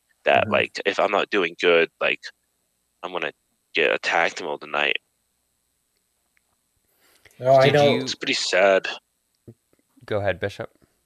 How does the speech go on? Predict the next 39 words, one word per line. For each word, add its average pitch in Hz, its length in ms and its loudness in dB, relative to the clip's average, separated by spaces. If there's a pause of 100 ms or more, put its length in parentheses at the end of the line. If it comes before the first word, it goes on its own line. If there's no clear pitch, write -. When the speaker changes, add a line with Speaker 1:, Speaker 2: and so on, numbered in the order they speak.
(220)
Speaker 2:
The, 120 680 4 (180)
when 123 200 2
I 117 100 6
was 117 120 2
still 131 260 6
active, 117 420 6
like, 110 240 4
we 113 100 2
were 104 160 4
renting 107 360 0
our 107 120 2
basement 101 500 -2
to 104 80 -14
the 98 80 -10
missionaries, 95 640 -6
still 104 220 0
are. 95 300 2 (460)
But 107 80 6
I - 40 8
remember 120 400 6
watching 113 360 6
a 104 40 0
scary 107 420 4
movie 101 560 -2 (540)
and 95 100 -2
then 95 140 0
wondering, 98 420 2
like, 95 300 0 (240)
"What 98 200 0
if 98 140 -2
this 101 220 -2
invites 95 380 0
a 92 40 -6
satanic 95 640 -2
presence?" 90 640 -2
And 104 100 -8
then 90 300 -4 (500)
comforting 143 480 4
myself, 113 720 4